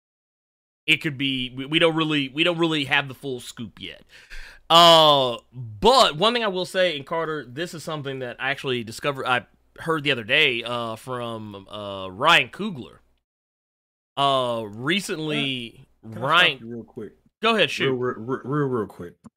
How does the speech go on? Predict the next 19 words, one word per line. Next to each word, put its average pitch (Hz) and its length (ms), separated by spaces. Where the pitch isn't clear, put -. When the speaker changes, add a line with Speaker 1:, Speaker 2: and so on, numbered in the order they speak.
Speaker 1:
Go 247 140
ahead, 151 140
Speaker 2:
Uh, 196 60
Speaker 1:
go 170 120
ahead, 104 120
Speaker 2:
'cause 208 80
Speaker 1:
go 135 120
ahead. 98 120
Speaker 2:
people 160 420
are 120 160
looking, 110 440
are 113 160
looking 110 280
way 107 220
too 101 220
deep 92 260
in 90 120
the 82 80
shit. - 340